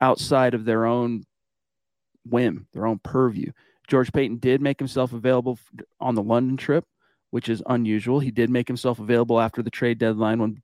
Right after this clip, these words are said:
when Chubb was dealt. Uh, that's, that's him doing something he didn't necessarily have to do. But unlike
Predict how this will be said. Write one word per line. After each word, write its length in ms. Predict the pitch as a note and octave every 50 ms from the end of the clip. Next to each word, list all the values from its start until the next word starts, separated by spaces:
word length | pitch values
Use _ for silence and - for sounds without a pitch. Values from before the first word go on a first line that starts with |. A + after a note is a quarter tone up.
| _ -
when 140 | A2+ A2 G#2
Chubb 260 | - - A#2+ A2+ G2
was 140 | A2 G2+ -
dealt. 300 | - G#2+ G2+ A2+ - - _ _ _ - _ _ _ _ _ - -
Uh, 280 | B2+ B2 A2+ G#2+ G#2 F#2
that's, 420 | A2 A#2 A#2+ A#2+ - - - - - _ _ _ _ _ _ _ -
that's 220 | C3+ A#2 - -
him 320 | - D#3+ C#3 C#3 C3 A#2+ A2+ A2+
doing 260 | C#3+ C3+ C3 C3 B2
something 280 | - D3 C3 B2+ C3
he 80 | B2+ B2+
didn't 180 | B2 B2 G2 F#2+
necessarily 380 | A#2+ A#2+ C#3+ - B2 A2+ A2
have 340 | G#2 - C3+ C3 C3 C3 -
to 100 | - B2
do. 260 | A2 A2+ G2+ G#2 A2 - _ _ _ _ _ _ _ -
But 160 | C3 - - _
unlike 520 | C#3+ D#3 E3+ F3 E3 D#3 D3+ C#3+ - -